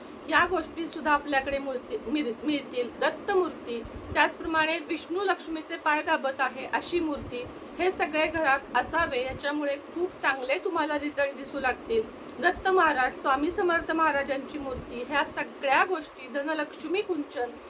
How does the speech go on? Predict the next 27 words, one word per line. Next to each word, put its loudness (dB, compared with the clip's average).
या 4
सर्व 2
गोष्टी -2
आपल्याकडे 0
अव्हेलेबल 2
आहेत. 0
त्याचप्रमाणे 6
क्रिस्टलमध्ये 0
तुम्हाला 2
जे 2
हवं 6
ते 2
ब्रेसलेट, 0
त्यातले 0
उपयोगी 4
ब्रेसलेट -2
तुम्हाला 2
सांगते, -4
फिरोजा 6
ब्रेसलेट, -2
मनी 0
मॅग्नेट 2
ब्रेसलेट, -2
नात्यांसाठी 2
रोज 0
ब्रेसलेट -2
आणि, 6